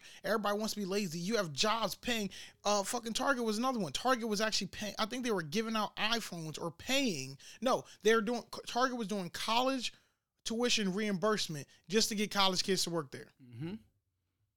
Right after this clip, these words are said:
Speaker 2: That's a,
Speaker 1: McDonald's,
Speaker 2: that's
Speaker 1: there were,
Speaker 2: smart.
Speaker 1: there were certain McDonald's that were giving out new iPhones, not the thirteen,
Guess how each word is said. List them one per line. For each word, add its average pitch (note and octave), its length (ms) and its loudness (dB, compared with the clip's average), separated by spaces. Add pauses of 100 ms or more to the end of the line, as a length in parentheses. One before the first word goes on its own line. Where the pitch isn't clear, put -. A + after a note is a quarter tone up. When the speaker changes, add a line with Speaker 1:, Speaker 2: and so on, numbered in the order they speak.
(120)
Speaker 2:
That's G3+ 240 6
a, - 40 -2
Speaker 1:
McDonald's, C4 280 6
Speaker 2:
that's F3+ 80 2
Speaker 1:
there A3 100 8
were, B3 60 10
Speaker 2:
smart. C4 260 4
Speaker 1:
there A3 180 2
were G#3+ 80 4
certain B3 300 4
McDonald's A#3 480 0
that F3+ 140 0
were F#3 100 -2
giving A3+ 320 0
out G#3 220 -2
new F#3+ 360 2
iPhones, F3 680 0
not F3+ 180 -2
the F3 80 -16
thirteen, E3 540 -6